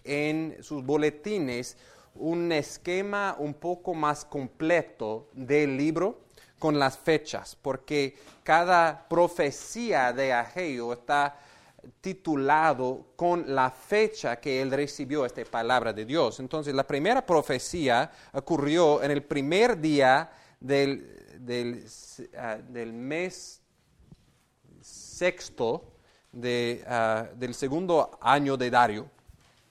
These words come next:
Y su mensaje es que Dios debe ser su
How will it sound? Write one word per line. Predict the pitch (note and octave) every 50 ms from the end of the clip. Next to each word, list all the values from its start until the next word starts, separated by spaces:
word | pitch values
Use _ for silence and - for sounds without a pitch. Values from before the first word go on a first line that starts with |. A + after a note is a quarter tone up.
| _ _ _ _ - - -
Y | - C3+ C#3+
su | C3 - - G3 A3 A3+ A3+ A3 F#3 -
mensaje | B2+ C#3+ D#3 D#3+ D#3 - F#3 E3+ E3 D#3 - F#3 D#3 C3 C3 C3+
es | C3 - - - - - - -
que | C#3 B2+
Dios | A2 A2 C3+ D3+ E3 F3+ F3
debe | - D#3+ D3 D3+ D3+
ser | - - B2 G#2+ G#2 G#2+ -
su | - - B2+ B2 B2 B2